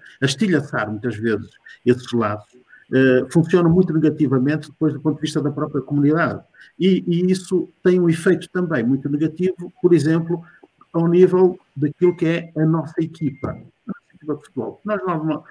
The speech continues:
estamos aqui a falar de Vitória, mas estamos a falar da nossa equipa de futebol. E eu não tenho dúvidas absolutamente nenhumas que muitas vezes, quando as, quando entra o período de crise, podemos ter este, o, esta época como exemplo, nós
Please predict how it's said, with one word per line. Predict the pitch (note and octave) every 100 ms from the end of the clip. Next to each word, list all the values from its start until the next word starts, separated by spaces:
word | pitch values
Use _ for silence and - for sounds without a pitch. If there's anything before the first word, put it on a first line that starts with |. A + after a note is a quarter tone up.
| -
estamos | - D#3+
aqui | D3
a | C3
falar | C3+ B2
de |
Vitória, | B2+ D3 D3+
mas | C#3+
estamos | D#3 D3+
a |
falar | D3+ D3+
da | D3+
nossa | D3+ D3
equipa | D#3 - D#3
de | -
futebol. | _ E3 C3 - - - -
E |
eu | G3+
não | G3 F#3
tenho | D#3+ D3
dúvidas | C3 A#2+ A2
absolutamente | A2+ - A2+ G#2+ G#2 G#2
nenhumas | G#2+ F#2+ G2+ G2+
que | -
muitas | E3 E3 C3 G#2+
vezes, | G#2+ G2+ -
quando | C#3 C#3+
as, | C3 -
quando | - D#3 C#3+ B2+ C3
entra | F#3+ F3 - G#2 -
o | B2+
período | B2+ A2
de | -
crise, | G#2 G2 F2+ G#2 - _ _ _ _ _ _ _ _ _ _ _ _ _ _ - - -
podemos | G#2 G#2
ter | B2+ G#2
este, | -
o, | C3 G#2+ A#2+
esta | B2+ B2+ - B2
época | A#2 - G#2
como | G2
exemplo, | G#2 A#2 D#3+ - F#2 - - - -
nós | G#2+ G#2